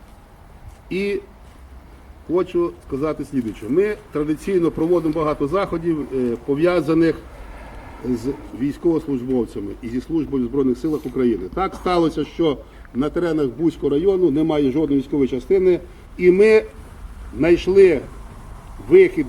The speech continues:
із цього питання, тісно співпрацюючи з частинами Золочівщини, окремо із сто сорок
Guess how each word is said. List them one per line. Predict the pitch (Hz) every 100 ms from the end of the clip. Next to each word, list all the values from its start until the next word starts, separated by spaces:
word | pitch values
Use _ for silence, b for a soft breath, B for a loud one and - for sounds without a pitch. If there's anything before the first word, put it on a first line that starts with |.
| 117 -
із | 143 127
цього | 160 143
питання, | 143 185 202 202 202 180 - - - -
тісно | 180 180 151
співпрацюючи | - 139 143 131 196 190 - 170 - 120 107
з | - - -
частинами | 127 175 165 147 147 - - -
Золочівщини, | 139 139 131 110 - - -
окремо | 180 185 170 285
із | 127
сто | - 143
сорок | 135